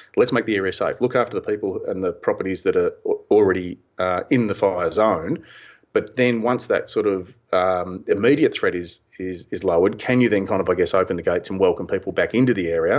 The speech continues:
Or do you say, "No, look, just at the moment, you know, fire trucks are big, um, e-, equipment, plant, logistics, it's big." Um, you don't want holidaymakers, caravans, um, you know, ho-,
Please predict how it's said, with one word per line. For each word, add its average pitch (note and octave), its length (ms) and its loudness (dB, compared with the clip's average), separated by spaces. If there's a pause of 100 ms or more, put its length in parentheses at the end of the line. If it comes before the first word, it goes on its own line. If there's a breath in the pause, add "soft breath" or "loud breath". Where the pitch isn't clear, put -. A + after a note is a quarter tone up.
Or G#2 120 6
do F#2+ 60 0
you G2 60 -4
say, F#2+ 160 0
"No, F#2+ 140 2
look, F2 260 -6
just B2+ 180 -2
at D3 60 -6
the G#2+ 80 -6
moment, A2 320 0
you G2+ 80 -4
know, F#2 300 -6 (840)
fire B2 220 2
trucks A2+ 240 -2
are G2+ 60 -2
big, E2+ 260 -4 (380 loud breath)
um, F#2 320 -2
e-, G2 60 -2
equipment, G#2+ 680 -4
plant, G2 340 -2
logistics, F#2+ 640 -4
it's E2 140 -2
big." - 540 -6
Um, F#2 520 0
you - 80 -2
don't G#2+ 260 2
want F#2+ 220 -2 (560 loud breath)
holidaymakers, F#2 760 0
caravans, F2 920 -4
um, E2+ 440 -2 (120)
you G2 60 -4
know, E2+ 200 -2 (320)
ho-, - 180 -8